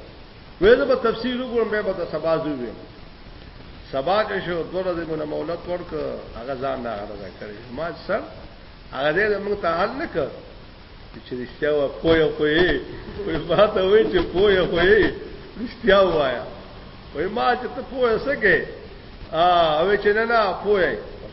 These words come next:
ها، وایي چې نه، پویه یې. ما ته توجه وکړه. وایي چې نه، پویه یې. وایي، ما چې نه، پویه نه یم، چې پویه مې کا. ما ته ګوره. ما پویه کا، وکړې دې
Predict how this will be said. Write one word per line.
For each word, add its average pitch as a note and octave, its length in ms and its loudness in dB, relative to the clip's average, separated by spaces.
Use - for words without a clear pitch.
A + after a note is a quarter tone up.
ها، E3+ 380 2
وایي F#3 180 2
چې G3+ 140 2
نه، A3+ 80 2
پویه G#3 360 4
یې. A2 40 -4
ما D#3 100 -2
ته D3+ 140 -8
توجه C3 140 -6
وکړه. A#2 300 -12
وایي B2+ 140 -12
چې E3 40 -8
نه، F3 60 -4
پویه F#3 340 0
یې. B2 60 -4
وایي، E3+ 120 4
ما A#3 240 8
چې F#3 120 2
نه، A3+ 200 4
پویه B3+ 380 4
نه B3 120 2
یم، C4+ 160 2
چې A#3 80 -2
پویه D4 340 6
مې C#4 260 0
کا. E3+ 340 4
ما E3 100 0
ته C3+ 120 -2
ګوره. B2 280 -4
ما B3+ 140 6
پویه C#4 360 8
کا، D#3 160 2
وکړې F#3 440 0
دې C#3 100 0